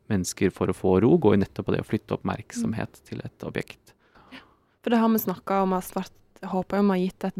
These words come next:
Speaker 2: bra svar på det konkrete spørsmålet, så må vi også komme litt inn på det hvis du bare er, har en periode der du er litt bekymret, og så har vi jo kommet inn på litt teknikker der.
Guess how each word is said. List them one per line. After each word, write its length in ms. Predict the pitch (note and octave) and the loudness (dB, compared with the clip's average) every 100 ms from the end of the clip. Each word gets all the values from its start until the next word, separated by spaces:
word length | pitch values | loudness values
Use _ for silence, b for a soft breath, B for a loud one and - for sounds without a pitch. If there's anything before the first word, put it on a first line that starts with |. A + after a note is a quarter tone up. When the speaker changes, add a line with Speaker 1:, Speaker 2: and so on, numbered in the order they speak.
| F#3 | -2
Speaker 2:
bra 80 | F#3 | -2
svar 320 | - F#3 F#3 - | -4 -4 -2 -2
på 120 | F#3 | -2
det 140 | F3+ F#3 | -2 -4
konkrete 440 | F#3+ - F#3+ - | -8 -4 -6 -6
spørsmålet, 500 | - G3 - G3+ G3 F#3+ | -4 -4 0 0 0 0
så 80 | G3+ | 0
må 140 | F#3+ | 0
vi 80 | F#3+ | 0
også 100 | G3+ F#3 | -2 -4
komme 160 | F#3 | -6
litt 140 | F#3 F#3 | -6 -6
inn 100 | F#3 | -6
på 120 | - | -4
det 160 | F#3 - | -4 -4
hvis 140 | F3+ - | -6 -8
du 60 | |
bare 260 | F3 F#2+ - | -6 -6 -6
er, 300 | - F#3 F3+ b b b b - | -4 -4 -4 b b b b -8
har 140 | F#3+ F#3 | -2 -2
en 60 | F#3 | 0
periode 280 | F3+ F3+ | -2 -2
der 140 | F3+ F3+ | -2 -2
du 60 | F3+ | -2
er 80 | F#3+ | -2
litt 160 | F#3+ | -4
bekymret, 600 | G3+ - F#3+ F#3 F3+ - - | -4 0 0 0 -2 -6 -8
og 80 | |
så 240 | - F#3+ F#3+ | -8 -4 -2
har 140 | F#3 | -2
vi 80 | F3+ | -2
jo 60 | F3+ | -4
kommet 200 | - F#3+ | -4 -4
inn 40 | F3+ | -4
på 80 | F#3 | -6
litt 60 | - | -8
teknikker 480 | G3 F#3 - - F#3 | -6 -6 -4 -6 -2
der. 220 | - | -2